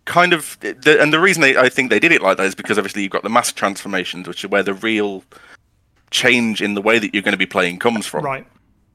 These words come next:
Speaker 1: Um, and some of that stuff is just so satisfying in terms of, 'cause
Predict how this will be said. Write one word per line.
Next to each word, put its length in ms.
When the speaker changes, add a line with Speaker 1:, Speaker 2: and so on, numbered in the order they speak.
Speaker 1:
Um, 580
and 240
some 320
of 120
that 200
stuff 420
is 160
just 220
so 580
satisfying 1000
in 120
terms 340
of, 140
'cause 200